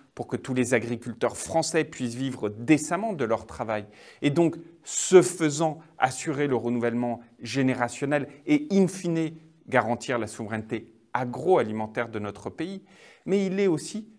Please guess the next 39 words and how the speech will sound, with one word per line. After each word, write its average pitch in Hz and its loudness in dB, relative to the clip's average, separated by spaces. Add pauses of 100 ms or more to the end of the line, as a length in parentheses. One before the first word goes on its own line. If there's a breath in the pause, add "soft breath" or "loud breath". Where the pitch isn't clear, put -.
(140)
pour 160 -8
tous 247 -2
les 208 0
maillons 139 -2
de 143 -2
la 110 -2
chaîne 131 -4 (120)
agroalimentaire 131 -2
de 120 -8
notre 104 -8
pays, 123 -12 (420 soft breath)
parce - -2
que - -4
c'est 208 -4
bien 135 -4
d'une 123 -4
chaîne 147 0 (200)
dont 113 -6
il 107 -10
s'agit, 113 -8 (280 soft breath)
et - -4
si - -4
l'un 147 0 (220)
vient 143 -4 (140)
à 120 -4
flancher, 120 -6 (160 loud breath)
c'est - -4
toute 139 -10
la 101 -2
chaîne 107 -8 (340 loud breath)
qui, - -4
euh, 107 -2 (120)
est 117 -4
à 110 -4
ce - -8
moment-là 101 -4 (140)
remise 110 -4
en 92 -8
cause. - -14